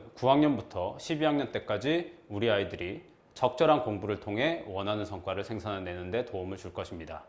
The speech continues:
각 학년별 필수 토픽의 정리와 적당한 양의 선행을 통해서 말이죠. 믿고 보내주시면 훌륭한 성과로 보답드리겠습니다.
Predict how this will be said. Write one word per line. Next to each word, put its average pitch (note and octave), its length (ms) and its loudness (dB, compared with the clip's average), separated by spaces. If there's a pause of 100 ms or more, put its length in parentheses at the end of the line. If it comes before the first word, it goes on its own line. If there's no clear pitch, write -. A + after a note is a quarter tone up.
(560)
각 - 180 -4
학년별 D#3+ 640 4 (140)
필수 - 300 -4
토픽의 C3 360 0
정리와 A2+ 720 2 (120)
적당한 D3 500 2
양의 G#2 180 -2
선행을 F#2+ 360 -6
통해서 F#2+ 300 -6
말이죠. F2+ 380 -6 (3000)
믿고 D3 260 6
보내주시면 A#2+ 760 4
훌륭한 D3+ 380 2
성과로 C3 600 2
보답드리겠습니다. F2+ 880 -6